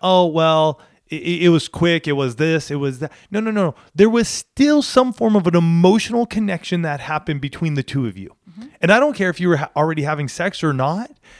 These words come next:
Speaker 1: I don't, I don't care if it was just like, "Hey, we knew each other since we were five years old." You, you know, or we,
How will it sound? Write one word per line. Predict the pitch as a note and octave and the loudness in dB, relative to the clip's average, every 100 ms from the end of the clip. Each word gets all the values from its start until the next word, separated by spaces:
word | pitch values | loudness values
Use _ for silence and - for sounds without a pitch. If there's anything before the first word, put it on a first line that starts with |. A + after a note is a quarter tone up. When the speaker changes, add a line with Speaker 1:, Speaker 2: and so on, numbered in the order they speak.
| - | -2
Speaker 1:
I | - | 0
don't, | G#3 | 2
I | G3 | 0
don't | G#3+ A#3+ | 0 0
care | G#3+ G#3+ | 0 0
if | G#3+ | 0
it | G#3 | 0
was | F#3+ | 0
just | E3+ F3+ | -2 -6
like, | F#3+ F3+ - - - | -6 -6 -10 -20 -2
"Hey, | G3+ | 0
we | F#3+ F#3 | 2 2
knew | F3+ G#3+ | 2 2
each | G#3+ F#3+ | 0 0
other | G3+ G3 | 2 2
since | - F#3+ | 0 -4
we | F3 | 0
were | E3 | -2
five | A#2 - F3 F3+ | 0 -2 -2 -2
years | F3 F3+ F3 | -2 0 0
old." | A#3 B3 - - _ _ _ _ _ _ _ _ | 0 -2 -8 -20 _ _ _ _ _ _ _ _
You, | - E3 | -2 0
you | F#3+ F#3+ | 2 2
know, | G3 G3 | 4 4
or | F#3 | 2
we, | F3+ F#3 | 2 -4